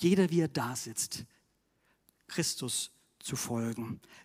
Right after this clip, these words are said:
Gemeinschaft mit ihm zu haben. Im Markus-Evangelium heißt es sehr markant, dass Jesus seine Jünger dazu rief und berief,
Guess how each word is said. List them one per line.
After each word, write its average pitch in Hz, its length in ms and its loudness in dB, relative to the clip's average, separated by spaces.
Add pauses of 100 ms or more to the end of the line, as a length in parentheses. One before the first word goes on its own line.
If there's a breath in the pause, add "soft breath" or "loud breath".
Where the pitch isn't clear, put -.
Gemeinschaft 131 760 -2
mit 123 140 -4
ihm 127 240 -2
zu 117 180 -4
haben. 117 480 -2 (640 loud breath)
Im 156 100 4
Markus-Evangelium 185 800 4
heißt 175 240 2
es 165 140 -2
sehr 180 140 4
markant, 170 540 2
dass 156 160 0
Jesus 170 320 2
seine 165 240 2
Jünger 175 260 6
dazu 160 400 0
rief 165 500 6
und 151 180 -4
berief, 185 540 6